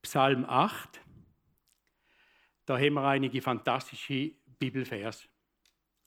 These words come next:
Und ich möchte dann speziell auf zwei eingehen.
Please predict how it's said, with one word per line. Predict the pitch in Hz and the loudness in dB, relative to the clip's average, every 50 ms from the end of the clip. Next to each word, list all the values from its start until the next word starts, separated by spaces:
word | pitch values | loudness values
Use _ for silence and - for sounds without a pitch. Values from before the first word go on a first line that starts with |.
| _ _ _ _ _ _ - | _ _ _ _ _ _ -8
Und | 131 123 | -4 0
ich | 131 | 2
möchte | 139 147 147 147 - | 4 4 2 2 0
dann | 147 135 | -4 -2
speziell | - - 139 131 - - 147 139 139 151 165 185 208 196 - - - - _ _ - | 0 0 0 0 0 0 2 2 4 6 6 4 4 2 -2 -12 -20 -20 _ _ -4
auf | 151 131 - | -2 -2 -2
zwei | - - - 135 131 147 170 190 | -4 -2 2 4 4 6 4 4
eingehen. | - 180 170 175 190 170 175 170 170 170 185 247 277 - | 2 2 2 2 4 6 6 6 8 8 6 4 2 -2